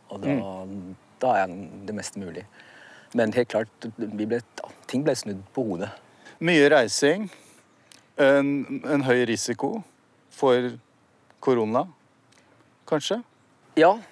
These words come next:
Speaker 1: så
Speaker 2: Du,
Speaker 1: høy at
Speaker 2: du
Speaker 1: det
Speaker 2: er jo blant de som var litt uheldig.
Speaker 1: Ja, det er sant. Eh, nei, det var jo noe vi måtte ta i betraktning. Det, det, sånn var det jo.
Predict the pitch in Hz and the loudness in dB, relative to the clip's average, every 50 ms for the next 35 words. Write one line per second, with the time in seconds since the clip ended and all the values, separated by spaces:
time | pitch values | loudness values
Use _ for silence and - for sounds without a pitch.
0 | - - 170 127 - 170 135 127 135 131 127 151 151 147 143 131 117 123 135 131 | -18 -14 -4 -2 2 2 4 4 4 2 2 4 4 6 6 6 6 4 2 2
1 | 139 147 139 135 _ _ - 120 113 113 120 - - 135 123 123 123 123 123 123 | 0 0 0 -2 _ _ -4 -2 -2 -2 -4 -2 0 0 0 0 0 -4 -4 -4
2 | 123 120 120 117 113 120 123 113 - 127 117 117 110 110 117 113 135 113 117 113 | -4 -4 -6 -8 -8 -8 -10 -10 -4 2 2 2 2 2 0 0 0 0 0 0
3 | 120 165 214 - _ _ - - - - - - - - - - - - 123 127 | -2 -6 -6 -6 _ _ -20 -20 -20 -20 -20 -20 -20 -20 -20 -6 0 2 4 4
4 | 147 143 127 120 - - - - 123 139 - - - - - - - - - - | 4 0 -4 -6 -6 -8 -8 -8 -10 -10 -12 -12 -14 -14 -14 -18 -20 -20 -6 -2
5 | 110 113 120 120 120 120 120 120 117 110 107 101 92 95 101 104 104 107 110 101 | 2 4 6 6 6 6 6 4 2 0 -2 -4 -6 -8 -10 -10 -10 -10 -12 -12
6 | - _ _ - - - - - - - - - - - - - 143 143 139 185 | -14 _ _ -20 -20 -18 -18 -16 -18 -18 -20 -20 -20 -20 -2 0 2 4 4 4
7 | 190 143 131 127 117 101 101 104 98 - - 98 - - 85 87 98 - - - | 6 6 6 6 4 2 0 0 -2 -4 -4 -6 -2 -2 -2 -2 -2 -10 -10 -14
8 | - - - 104 113 127 135 127 117 113 120 123 127 123 120 - - - - - | -14 -12 -10 0 2 4 4 4 4 2 2 4 4 2 0 -2 -6 -6 -4 -4
9 | 117 117 107 90 82 85 85 85 92 113 127 | -4 -4 -4 -4 -2 -2 -2 -2 0 -2 -2